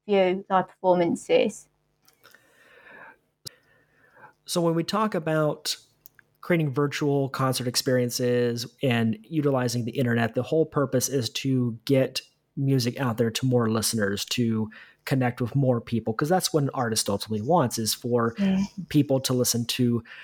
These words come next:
Speaker 2: their music. And this brings, you know, you know, this brings into discussion a lot of interesting topics, such as accessibility. You know, there's a lot of people who either due to the pandemic or another kind of disability are unable to enjoy concerts in the same way.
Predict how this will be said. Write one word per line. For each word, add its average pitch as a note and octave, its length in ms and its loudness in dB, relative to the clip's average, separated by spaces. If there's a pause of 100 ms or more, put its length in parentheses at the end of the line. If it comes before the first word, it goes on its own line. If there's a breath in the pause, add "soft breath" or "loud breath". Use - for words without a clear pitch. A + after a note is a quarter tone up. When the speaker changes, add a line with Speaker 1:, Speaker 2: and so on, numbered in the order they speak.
(220 loud breath)
Speaker 2:
their C#3 280 0
music. D#3 580 0
And C#3 480 2 (400 soft breath)
this D3 160 0
brings, G3 580 0
you E3 80 0
know, D3 260 2 (460)
you E3+ 80 0
know, D3+ 240 0 (120)
this D#3 180 0
brings E3+ 240 2
into C#3+ 120 -4
discussion C#3 400 2
a C3+ 40 0
lot C3+ 200 2
of B2 100 0
interesting B2 360 -2
topics, E3+ 560 0 (100)
such - 240 0
as A#2 140 -2
accessibility. D3+ 960 0
You C#3+ 80 -4
know, A2+ 300 -2
there's C3 140 2
a B2+ 40 -2
lot C3 220 0
of B2+ 80 -8
people C3+ 340 0
who C3 420 0 (400 loud breath)
either B2+ 220 2
due C3+ 380 0
to - 120 0
the A#2+ 100 -2
pandemic C#3+ 640 0
or A#2 160 -2
another C3+ 440 0
kind C#3 300 -2
of A#2+ 120 -2
disability C#3 680 0
are A#2+ 300 -4
unable B2+ 340 2
to - 160 -4
enjoy B2+ 400 0
concerts D3 500 -2
in D3+ 40 -4
the D3 80 2
same D3+ 340 2
way. D#3 380 0